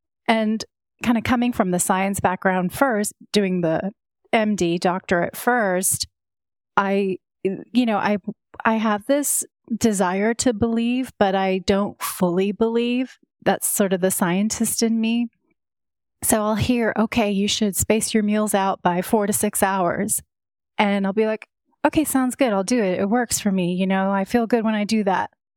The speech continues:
But then to hear now in Western functional medicine lectures and hear, if you don't space, if you frequently snack and you don't space your meals out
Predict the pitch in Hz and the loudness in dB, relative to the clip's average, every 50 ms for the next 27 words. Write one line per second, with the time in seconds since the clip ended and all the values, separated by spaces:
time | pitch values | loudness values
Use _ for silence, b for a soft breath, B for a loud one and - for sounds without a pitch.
0 | _ _ _ _ - 233 220 _ - 240 240 240 233 233 226 - - - 220 220 | _ _ _ _ -2 -2 0 _ 0 0 2 0 0 0 0 0 0 0 0 0
1 | 220 214 190 - _ _ _ _ _ - 214 - - 233 254 262 254 247 247 226 | 0 -2 -6 -10 _ _ _ _ _ -8 -8 -2 0 0 2 2 2 0 0 0
2 | 202 185 185 185 180 185 190 202 208 202 196 196 196 196 - - _ _ - 214 | 0 2 2 2 2 0 0 0 0 0 0 0 -2 -4 -8 -14 _ _ -2 0
3 | 196 208 208 202 - - - - 208 202 202 190 185 190 180 - - - - 233 | 0 2 2 0 -2 -2 0 0 2 2 2 0 0 0 -2 -4 -6 -4 0 0
4 | 214 208 202 - - 214 196 196 190 185 180 185 - - 190 185 180 180 185 - | 0 2 0 0 0 0 0 0 0 0 0 0 0 0 0 0 0 0 0 0
5 | - - - 170 170 175 175 175 - - 185 185 185 170 214 202 196 190 185 - | 0 0 0 0 0 0 0 -2 0 0 0 0 0 0 0 0 0 0 -2 -4
6 | _ _ _ _ _ _ _ _ _ _ _ - - 247 - 226 226 233 202 226 | _ _ _ _ _ _ _ _ _ _ _ 0 0 0 2 0 0 2 2 0
7 | 294 403 339 - - - - 202 196 - - 202 - 202 208 202 - - 254 277 | 0 0 -2 -4 -2 0 0 0 0 0 -2 -2 0 0 -2 -2 0 0 -2 -2
8 | - - 339 285 - 277 285 269 - - 220 185 175 180 190 214 - 220 202 196 | 0 0 0 0 0 0 -2 -2 0 0 0 0 0 0 -2 -2 0 0 0 2
9 | 196 196 190 - 208 220 - 175 - - - 220 208 - - 226 214 196 190 196 | 0 0 0 0 0 0 0 -2 -2 -2 0 0 0 0 0 0 0 2 2 0
10 | 214 226 240 247 196 180 170 170 170 185 208 - - | 0 0 0 0 0 0 0 0 0 0 -2 -2 -6